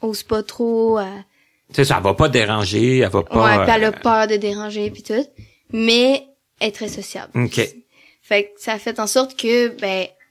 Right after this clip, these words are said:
Speaker 1: il y a beaucoup de monde qui venait y parler, genre, « Hey, salut, comment ça va ? » Fait que moi, j'ai,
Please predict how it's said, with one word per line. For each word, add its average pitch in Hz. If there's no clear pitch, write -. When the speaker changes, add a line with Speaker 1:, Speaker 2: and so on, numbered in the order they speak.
Speaker 1:
il 208
y 214
a 202
beaucoup 208
de 247
monde 254
qui 247
venait 214
y 220
parler, 240
genre, « 214
Hey, 277
salut, 247
comment 233
ça 214
va ? » 269
Fait 247
que -
moi, 233
j'ai, 233